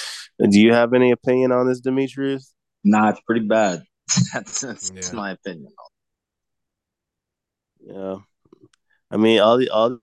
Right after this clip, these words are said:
Speaker 1: these, yeah, it's just tough with all these situations 'cause, like, nobody, again, nobody really was there. Nobody knows what happened. At least with the Kyrie thing, we, we pretty much know what it <laughs> is.
Speaker 3: Yeah.
Speaker 1: Like, it, it was there.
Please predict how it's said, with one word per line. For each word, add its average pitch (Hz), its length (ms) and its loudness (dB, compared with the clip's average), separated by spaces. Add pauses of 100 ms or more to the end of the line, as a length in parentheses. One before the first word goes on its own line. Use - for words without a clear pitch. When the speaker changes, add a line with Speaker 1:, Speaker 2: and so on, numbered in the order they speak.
(160)
Speaker 1:
these, 127 380 -10 (140)
yeah, 95 220 -8
it's 95 300 -4
just - 240 -8
tough 101 260 0
with 92 120 0
all 90 160 0
these 92 180 -6
situations 90 600 -6
'cause, 87 320 -12 (920)
like, 104 560 2
nobody, 104 640 4 (120)
again, 101 380 2
nobody 104 380 0
really 95 540 -6 (280)
was 95 200 -12
there. 92 320 2
Nobody 95 340 2
knows 90 580 0 (460)
what - 120 -16
happened. 92 540 -2
At 98 80 -6
least 117 200 0
with 123 120 0
the 107 80 -4
Kyrie 101 360 -2
thing, 92 200 -10
we, 95 80 -10 (100)
we 92 160 -10
pretty 104 200 0
much 92 200 -4
know 90 160 -4
what 87 160 -6
it 92 100 -8 (280)
<laughs> - 0 -
is. 131 380 0
Speaker 3:
Yeah. 87 300 -4 (380)
Speaker 1:
Like, 101 120 -2
it, 107 120 2
it 107 180 -2
was 110 220 -4
there. 101 420 -4